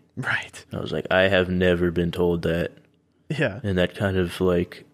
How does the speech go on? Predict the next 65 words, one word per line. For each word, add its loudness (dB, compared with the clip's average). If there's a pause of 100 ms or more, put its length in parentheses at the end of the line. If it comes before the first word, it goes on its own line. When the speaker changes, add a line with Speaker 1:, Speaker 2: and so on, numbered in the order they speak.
Speaker 2:
I 0
was, 0
like, 0
looking 2
it 0
up. 4
I 2
was -2
like, -2
"That 2
explains 2
Speaker 1:
Well, 6
yeah, 6
Speaker 2:
so 4
Speaker 1:
we've 6
Speaker 2:
much. 4
Speaker 1:
been, 6
Speaker 2:
Why 8
Speaker 1:
we've 8
Speaker 2:
did 8
no 8
Speaker 1:
been 8
Speaker 2:
one 6
ever 6
help 10
me 6
Speaker 1:
suspicious 2
of 2
Speaker 2:
here?" 2
Speaker 1:
that -2 (340)
forever. 0 (120)
Speaker 2:
Right. 6
Speaker 1:
But -2 (260)
there's -2
no 0
confirmation. -6 (500)
Speaker 2:
But 2 (140)
I 2
got, 2
like, 0
instant -4
con-, 2
you 4
did 2
a 0
hundred 2
percent. 2
Speaker 1:
Hundred 4
percent. -4
Speaker 2:
They'd 0
be 0
like, -4
Speaker 1:
Yeah, 2
Speaker 2:
"Yeah," 0
Speaker 1:
yeah, 0
yeah. 0
Speaker 2:
like, 2
Speaker 1:
I, -2 (160)
I 2
have 0
no 2
Speaker 2:
a 0
Speaker 1:
doubt. 2
Speaker 2:
minute 2 (180)
in. -2